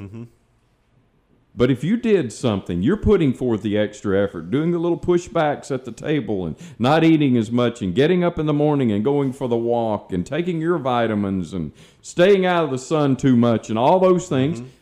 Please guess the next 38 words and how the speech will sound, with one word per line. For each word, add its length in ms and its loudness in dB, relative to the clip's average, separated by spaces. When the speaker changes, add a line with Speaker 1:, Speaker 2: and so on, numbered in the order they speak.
Speaker 2:
maybe 220 -4
there's 240 -6
some 140 -4
consistency 720 -6
there 280 -4
and 120 -6
people 300 -4
wanna 260 -4
listen 360 -4
to 120 -4
you. 220 -4
You 180 -6
know, 120 -4
you, 220 -10
if 160 -8
you're 200 2
a, 240 0
a 80 -2
minister 680 -2
and 100 2
you 120 2
think, 340 -2
you 80 0
know, 120 -2
nobody's 520 0
coming 360 2
to 100 6
hear 200 4
me 260 0
speak, 540 -4
well, 500 -2
maybe 340 2
start 800 -4
practicing 640 0
what 240 0
you 80 -4
preach. 420 0
Speaker 1:
Right. 260 -6